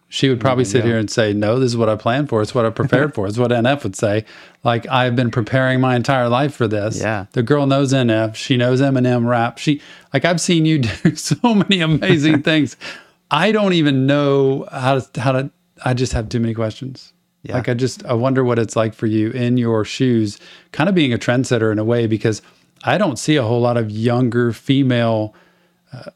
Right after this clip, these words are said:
Speaker 1: artists that can rap like you do and can mix
Speaker 2: Mm-hmm.
Speaker 1: the way that you do. And so being an N F fan, yes, you have to have pride in what you do, but there's a big difference between confidence and arrogance, right?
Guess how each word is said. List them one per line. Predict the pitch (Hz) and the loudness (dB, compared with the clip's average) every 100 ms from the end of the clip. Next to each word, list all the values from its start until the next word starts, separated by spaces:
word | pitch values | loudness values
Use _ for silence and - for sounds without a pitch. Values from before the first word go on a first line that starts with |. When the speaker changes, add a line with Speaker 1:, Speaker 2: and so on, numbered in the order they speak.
| _ - | _ -2
Speaker 1:
artists | 131 127 - | 0 2 0
that | 120 | -4
can | 117 104 | -4 -4
rap | 104 110 120 - - | 0 0 0 -4 -10
like | 147 127 117 | -2 -2 0
you | 127 | 0
do | 131 127 | 2 2
and | 123 | 0
can | 113 107 107 | -2 -4 -2
mix | 120 120 95 | -2 -2 -4
Speaker 2:
Mm-hmm. | 110 | -2
Speaker 1:
the | 123 | 0
way | 117 113 | 2 2
that | 110 - | 0 -2
you | 113 | -2
do. | 113 110 | 0 0
And | 110 104 | -2 -2
so | 135 117 110 - _ - | 0 0 -2 -10 _ 0
being | 147 139 | 2 2
an | 127 | 2
N | 123 | 2
F | 123 123 | 0 -2
fan, | - 117 113 | -2 0 2
yes, | 113 170 180 101 - | 2 2 0 -2 -2
you | 127 | 0
have | 127 151 | 2 0
to | 175 | 0
have | 143 - | 0 0
pride | 127 113 117 | 0 2 0
in | 120 | 0
what | 117 - | -2 -2
you | |
do, | 113 117 | 0 0
but | 113 113 | 0 0
there's | 123 120 | 0 2
a | |
big | 120 127 120 | 0 0 0
difference | 127 127 110 | -2 -2 -6
between | 123 - 120 | -8 -6 -6
confidence | 117 120 117 120 107 | -2 -2 0 -2 0
and | 131 | 0
arrogance, | 185 139 107 107 | 0 0 -2 0
right? | 123 151 | 0 0